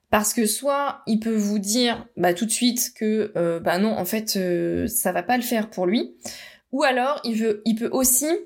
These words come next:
ajuster, euh, la proposition en conséquence. C'est-à-dire que lui, il peut adapter, euh, le travail qu'il fournira en fonction de votre budget,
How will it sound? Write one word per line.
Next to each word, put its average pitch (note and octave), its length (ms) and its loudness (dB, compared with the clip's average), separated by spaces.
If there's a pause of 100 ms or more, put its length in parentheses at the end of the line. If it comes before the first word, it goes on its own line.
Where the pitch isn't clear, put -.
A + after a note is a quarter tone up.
(1040)
ajuster, C4+ 680 2 (120)
euh, F#3 920 0 (360)
la G3+ 100 6
proposition A#3 520 0
en C4 100 2
conséquence. B3+ 720 0 (200)
C'est-à-dire A3 320 2
que B3 80 0
lui, C#4 400 2 (300)
il G#3+ 140 2
peut A3+ 320 0
adapter, C4+ 720 0 (520)
euh, G3 160 2
le F#3+ 140 2
travail B3+ 260 0
qu'il B3+ 160 -2
fournira A#3 560 -2
en F3+ 40 2
fonction A#3 560 0 (100)
de F#3 100 -2
votre F3 240 0
budget, F3 400 0